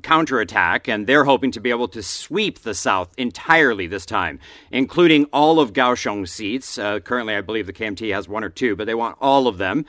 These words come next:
and they also want to maintain a, a dominance in Tainan. So Hao Longbing, if he did run in this area, it's not completely insane because there are a lot of civil servants, there's military personnel in this particular district,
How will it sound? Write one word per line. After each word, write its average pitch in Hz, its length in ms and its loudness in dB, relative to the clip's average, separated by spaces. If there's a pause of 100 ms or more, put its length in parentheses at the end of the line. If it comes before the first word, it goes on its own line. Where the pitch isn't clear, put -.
(260)
and 117 140 -4
they 127 80 2
also 127 240 0
want 113 260 -2
to 123 160 0
maintain 113 500 -6
a, 110 200 -4
a 107 160 -6
dominance 110 560 0
in 107 160 -4
Tainan. 104 580 -2 (340)
So 160 360 -4
Hao 226 240 -2
Longbing, 185 500 4
if 156 100 -2
he 175 120 -2
did 160 280 2
run 131 440 4
in 120 120 0
this 127 200 -2
area, 117 320 4
it's - 120 -8
not - 200 0
completely 147 420 0
insane 95 540 -2
because 120 480 0
there 127 260 0
are 127 320 4
a 120 80 -4
lot 131 180 2
of 123 120 -6
civil 120 260 -2
servants, 156 480 2
there's 123 160 -6
military 127 420 0
personnel 120 460 0
in 120 120 -2
this 120 120 -2
particular 123 400 -6
district, 120 500 -2